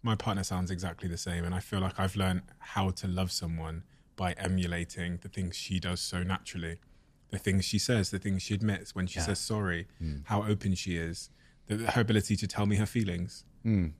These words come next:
Speaker 1: All of these things I've, I've learned from just watching that she seems to have no issue or no resistance in doing it. That makes sense.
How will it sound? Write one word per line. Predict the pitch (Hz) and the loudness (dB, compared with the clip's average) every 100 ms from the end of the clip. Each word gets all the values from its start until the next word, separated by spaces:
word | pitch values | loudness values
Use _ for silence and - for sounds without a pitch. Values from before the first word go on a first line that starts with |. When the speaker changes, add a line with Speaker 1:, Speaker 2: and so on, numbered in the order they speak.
| - | 2
Speaker 1:
All | 107 | 4
of | 101 | 6
these | 104 - | 6 6
things | 95 92 | 4 4
I've, | 92 90 - - | 2 0 -6 -8
I've | 92 87 | -4 2
learned | 95 95 80 - | 4 4 2 -2
from | 85 85 90 | -4 -4 -4
just | - - | -8 -4
watching | 101 - 104 | -4 0 2
that | 92 | 2
she | - 110 | 2 2
seems | - 107 - | 4 2 6
to | |
have | 104 113 | 4 8
no | 117 | 8
issue | 123 - 92 | 8 6 2
or | 90 | 4
no | 95 | 4
resistance | 98 101 - 95 87 | 4 2 -2 -6 -4
in | 95 | -2
doing | 98 95 87 | 0 0 -2
it. | 80 - - - _ _ _ _ - - _ | -6 -12 -20 -20 _ _ _ _ -20 -20 _
That | 92 | -2
makes | 87 87 | -2 -2
sense. | 82 - | -8 -12